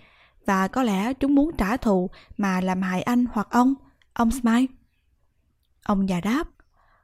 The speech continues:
"Con tôi nói có lý, nên biết Kahami Sam muốn gì, chắc y đã hiểu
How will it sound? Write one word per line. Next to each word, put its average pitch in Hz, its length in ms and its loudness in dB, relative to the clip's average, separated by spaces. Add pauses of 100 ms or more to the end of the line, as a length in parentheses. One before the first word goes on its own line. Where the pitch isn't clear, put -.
(160)
"Con 202 220 0
tôi 202 280 2
nói 202 260 0
có 277 160 0
lý, 262 320 4 (480)
nên 208 260 0
biết 285 220 0
Kahami 208 360 0
Sam 196 340 -2
muốn 262 280 0
gì, 180 240 4 (400)
chắc 262 160 -2
y 208 200 2
đã 190 120 2
hiểu 202 380 0